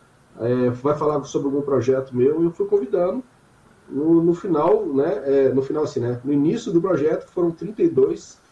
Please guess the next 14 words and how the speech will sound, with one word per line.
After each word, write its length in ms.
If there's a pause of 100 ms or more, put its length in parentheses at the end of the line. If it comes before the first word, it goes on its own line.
(140)
cervejeiros 760
e 40
cervejeiras 540
convidados 720 (480)
a 80
poderem 400
fazer 360
cervejas 720
com 100
os 100
insumos 340
nacionais. 680 (560)
Então 480
eu, 560